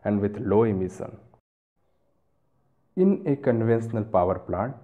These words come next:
we get only thirty-three percent electricity and remaining sixty-seven percent as waste. By using combined cycle power plant, we are getting up to sixty-eight percent electricity. Here you can see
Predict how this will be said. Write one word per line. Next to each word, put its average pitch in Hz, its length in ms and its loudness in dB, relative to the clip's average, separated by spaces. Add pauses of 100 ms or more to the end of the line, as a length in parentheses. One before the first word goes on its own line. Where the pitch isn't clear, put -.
(260)
we 147 140 4
get 131 400 -2
only 101 320 -2 (120)
thirty-three 120 540 0
percent 101 460 -4
electricity 110 760 -4 (320)
and 92 220 -4
remaining 120 440 0
sixty-seven 110 600 -4
percent 90 480 -6
as 85 180 -4
waste. - 400 -10 (600)
By 104 220 2
using 160 420 4
combined 143 420 2
cycle 127 340 -2
power 95 320 0
plant, 110 380 -4 (340)
we 123 280 4
are 156 100 4
getting 123 420 0
up - 220 -6
to 95 80 -2
sixty-eight 110 680 0
percent 90 340 -4
electricity. 85 680 -10 (1500)
Here 180 260 6
you 160 180 6
can 151 240 -2
see 147 380 0